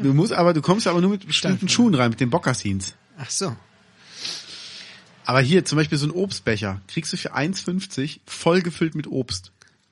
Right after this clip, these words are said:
Speaker 2: Hm.
Speaker 1: Du kriegst einen frisch gepressten O-Saft für ein Euro. Oder auch einen frisch gepressten anderen Apfelsaft oder einen Smoothie oder so.
Speaker 2: Mhm.
Speaker 1: Du kannst dir da Fisch holen bis zum Abwinken. Die haben
Speaker 2: Frisch
Speaker 1: Süßigkeiten.
Speaker 2: gepressten, frisch, Fisch auch.
Speaker 1: Genau.
Speaker 2: Hm.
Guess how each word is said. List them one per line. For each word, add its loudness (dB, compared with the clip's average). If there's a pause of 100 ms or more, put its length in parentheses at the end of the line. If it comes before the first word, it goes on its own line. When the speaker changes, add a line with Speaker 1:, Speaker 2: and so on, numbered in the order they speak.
(120)
Speaker 2:
Hm. -10 (180)
Speaker 1:
Du -6
kriegst -4
einen -2
frisch -2
gepressten -6
O-Saft -4
für -6
ein -6
Euro. -6 (760)
Oder 0
auch -4
einen -4
frisch -4
gepressten -6
anderen -4
Apfelsaft -4
oder -2
einen -4
Smoothie 0
oder -2
so. -4
Speaker 2:
Mhm. -6
Speaker 1:
Du -10
kannst 2
dir -14
da -4
Fisch -2
holen 2
bis -10
zum -6
Abwinken. -6
Die -2
haben -2
Speaker 2:
Frisch -2
Speaker 1:
Süßigkeiten. 0
Speaker 2:
gepressten, -2
frisch, -6
Fisch 0
auch. -14
Speaker 1:
Genau. 2 (420)
Speaker 2:
Hm. -10